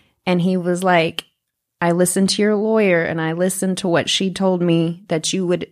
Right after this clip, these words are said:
ensure that you were gonna promise me that you would do if I let you out of here today." And he was like, "You better not be blowing smoke up my robe." And I have <laughs> never forgot that. <laughs>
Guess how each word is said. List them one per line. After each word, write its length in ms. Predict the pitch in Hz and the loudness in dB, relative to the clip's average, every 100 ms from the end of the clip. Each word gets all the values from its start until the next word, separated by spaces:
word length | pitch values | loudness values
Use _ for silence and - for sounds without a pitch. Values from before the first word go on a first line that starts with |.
| _ | _
ensure 340 | 180 180 202 185 | -4 0 0 0
that 200 | 175 - | -2 -2
you 80 | |
were 80 | 180 | -4
gonna 160 | 175 170 | -4 -6
promise 420 | - 202 185 185 | -2 0 0 -2
me 140 | 190 | -2
that 180 | 170 170 | -2 -2
you 100 | 196 | -4
would 140 | 160 160 | -2 0
do 180 | 226 | 2
if 120 | 175 165 | 2 2
I 80 | |
let 220 | 175 175 175 | 2 0 0
you 60 | |
out 200 | 175 202 | 2 2
of 40 | 175 | 2
here 140 | 160 | -2
today." 460 | 160 160 156 165 170 | 0 0 0 -2 -6
And 140 | 170 | -4
he 100 | 175 | -4
was 80 | 175 | -2
like, 220 | 165 160 | -4 -4
"You 100 | 196 | -6
better 320 | 175 190 180 | -2 2 2
not 240 | 180 170 - | 2 -2 -2
be 140 | 175 | -6
blowing 340 | 165 180 170 160 | 0 0 0 0
smoke 460 | - 180 180 180 | -2 2 2 2
up 100 | 156 | -2
my 180 | 147 135 | 0 -2
robe." 440 | 131 127 - 156 - _ - - - - - - | -2 -4 -4 -10 -18 _ -20 -18 -18 -20 -8 -4
And 140 | 233 | 0
I 40 | 302 | 0
have 340 | 339 392 311 | 2 2 0
<laughs> 0 | |
never 340 | 339 392 294 330 | 0 2 2 -2
forgot 600 | 233 392 254 392 311 247 | 0 2 4 4 4 4
that. 380 | 294 240 226 311 - 784 - - - - | 4 6 4 0 -10 -12 -12 -10 -12 -6
<laughs> 80 | - | -6